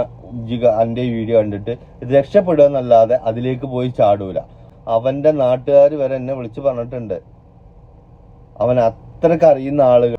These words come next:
അവന്റെ ക്ലാസ്സിലൊപ്പം പഠിച്ചവർ എന്നെ വിളിച്ച് പറഞ്ഞിട്ടുണ്ട്. ആണും പറഞ്ഞിട്ടുണ്ട്, പെണ്ണും പറഞ്ഞിട്ടുണ്ട്. അവന്റെ നാട്ടുകാർ പറഞ്ഞിട്ടുണ്ട്,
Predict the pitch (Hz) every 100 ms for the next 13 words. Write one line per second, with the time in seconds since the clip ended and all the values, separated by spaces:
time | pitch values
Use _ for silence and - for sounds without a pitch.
0 | - 110 131 139 143 143 131 147 165 220
1 | 202 180 170 151 147 151 147 139 131 127
2 | 120 123 113 107 104 104 92 85 104 113
3 | 139 151 131 131 131 123 120 120 117 110
4 | 123 131 120 104 101 98 90 78 - -
5 | - 95 120 117 110 110 - 139 135 151
6 | 131 113 107 104 104